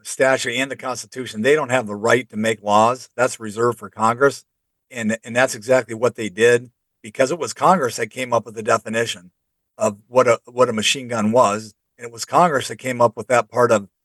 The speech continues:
of eighteen U S C dealing with firearms. And the A T F just can't take it upon themselves to, uh, to basically, uh, do their bidding and ban something that Congress says is illegal. And granted, it was very,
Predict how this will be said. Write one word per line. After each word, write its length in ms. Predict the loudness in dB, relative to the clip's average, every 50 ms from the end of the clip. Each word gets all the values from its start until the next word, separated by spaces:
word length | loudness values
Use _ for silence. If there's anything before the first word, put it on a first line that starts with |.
| _ -20
of 120 | -14 -6 -4
eighteen 400 | -4 -4 -4 -6 -12 -12 -10 -8
U 180 | -4 -2 -2
S 80 | -2 0
C 200 | 0 -2 -2 -2
dealing 300 | -2 -2 -2 -2 0 0
with 120 | -2 -4 -4
firearms. 640 | 0 0 2 2 4 2 2 2 0 -4 -6 -8 _ _ _ _ _ _
And 240 | -14 -14 -14 -14 -8
the 140 | -2 2 2
A 80 | 2 2
T 200 | 0 0 0 2
F 160 | 2 0 -2
just 180 | -8 -16 -12
can't 220 | -10 -8 -8 -6 -4
take 180 | -4 -4 -4
it 80 | -6 -10
upon 260 | -8 -4 -4 -4 -4
themselves 680 | -4 -8 -8 -6 -2 -2 0 2 2 0 -2 -4 -8 -20 _ _ _ _ _ _ _
to, 180 | -6 -2 0 0
uh, 280 | 2 2 2 0 -2 -4 _ _ _ _ _ -4
to 80 | -4
basically, 760 | -4 -6 _ -2 -2 -2 -2 -2 -6 -4 -2 0 0 -2 -2 _ -4
uh, 120 | -2 -2 -2
do 180 | -2 -4 -2
their 140 | 0 0 0 0
bidding 460 | 2 0 0 0 -2 -6 -10 -14 _ _ _ _ _ -16
and 200 | -14 -12 -4 0
ban 260 | 2 2 2 2 0
something 500 | 0 0 0 -2 -2 -4 -8 -6 -4 0
that 240 | 2 2 2 0 0
Congress 380 | -2 -2 -2 0 -2 -4 -4
says 300 | 0 0 0 0 0 -4
is 140 | -12 -18 -16
illegal. 440 | -8 -4 -2 -2 -2 -4 -8 -18 -20 _ _ _ _ _ _ _
And 160 | -14 -14 -10
granted, 420 | -4 0 2 4 4 4 4 4 4
it 100 | 2 2
was 180 | 0 -4 -6
very, 500 | -4 0 2 2 4 4 4 2 0 -2